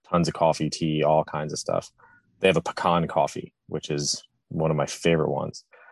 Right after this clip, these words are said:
And so we made this Stay Cozy Stout, uh, which is a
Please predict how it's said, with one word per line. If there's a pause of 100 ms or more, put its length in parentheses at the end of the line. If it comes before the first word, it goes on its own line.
(220)
And
so
we
made
this
Stay
Cozy
Stout, (280)
uh, (120)
which
is
a